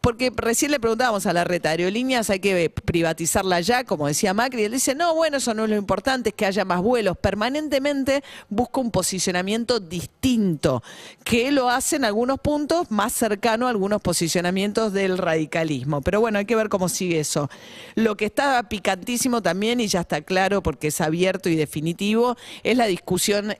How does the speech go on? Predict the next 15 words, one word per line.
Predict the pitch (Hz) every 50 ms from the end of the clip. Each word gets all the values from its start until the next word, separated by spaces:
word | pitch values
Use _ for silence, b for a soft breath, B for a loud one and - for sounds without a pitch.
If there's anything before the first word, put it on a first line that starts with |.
| -
entre | 220 214 202 196 202 196 226 214 214 220 B B B B B
el | - 175 185 151
kirchnerismo | - 185 180 156 180 185 185 208 220 220 214 202
y | 180 170
Alberto | 165 165 180 170 - - 175
Fernández. | - - 156 - 170 160 151 147 143 143 139 - - _ _
Ayer | - 185 185 220 285
el | 294 233
Cuervo | 269 262 262 247 214
Larroque | 196 190 190 247 262 247 233
dijo | 196 180 170 - 190
algo | 190 185 180 165
tremendo, | - 180 170 180 190 220 208 180 165 160
el | 156 151
secretario | 139 - - 156 151 160 160 196 190 185 190 185 175 160